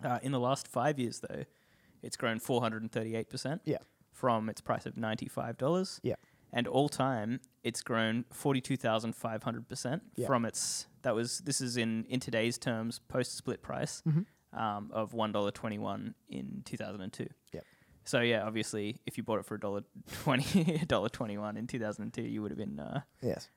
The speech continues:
Speaker 1: absolutely killing it.
Speaker 2: <laughs>
Speaker 1: But, um, a lot of ups and downs along the way, but five hundred fifteen dollars is, uh, quite a significant share price.
Speaker 2: That's good, yeah.
Speaker 1: Um, so, yeah, yeah, forty-two thousand percent, which is great. Um,
Speaker 2: <laughs>
Speaker 1: its current market cap is two hundred and twenty-eight billion,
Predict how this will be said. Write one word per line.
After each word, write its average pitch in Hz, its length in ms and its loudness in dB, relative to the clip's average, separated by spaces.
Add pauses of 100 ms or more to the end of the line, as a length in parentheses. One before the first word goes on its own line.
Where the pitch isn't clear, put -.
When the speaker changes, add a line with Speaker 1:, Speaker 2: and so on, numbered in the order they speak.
Speaker 1:
absolutely 120 460 2
killing 120 280 2
it. 175 100 0 (100)
Speaker 2:
<laughs> - 100 -4
Speaker 1:
But, 110 200 2
um, 104 280 -2
a - 40 -10
lot 120 100 4
of 113 80 2
ups 107 160 0
and 113 100 2
downs 110 200 2
along 113 200 2
the 110 60 2
way, 110 180 4
but 135 180 -2
five 120 280 4
hundred 113 240 0
fifteen 117 340 -4
dollars 120 340 -2
is, 120 220 -4
uh, 107 200 2 (540)
quite 120 220 2
a 113 40 0
significant 117 440 -4
share 113 200 0
price. 160 340 -2
Speaker 2:
That's - 160 -2
good, 151 200 6
yeah. 147 200 6 (360)
Speaker 1:
Um, 117 180 -6
so, - 100 0
yeah, 135 80 8
yeah, 131 140 6
forty-two 131 420 0
thousand 110 300 -2
percent, - 300 -8
which - 140 -14
is - 80 -16
great. - 240 -6 (240)
Um, 110 520 2 (440)
Speaker 2:
<laughs> - 480 -16
Speaker 1:
its - 100 -10
current 135 260 4
market 120 340 2
cap 120 300 0
is 113 200 0
two - 200 -2
hundred 120 220 2
and 117 80 -2
twenty-eight 117 420 -2
billion, 127 320 0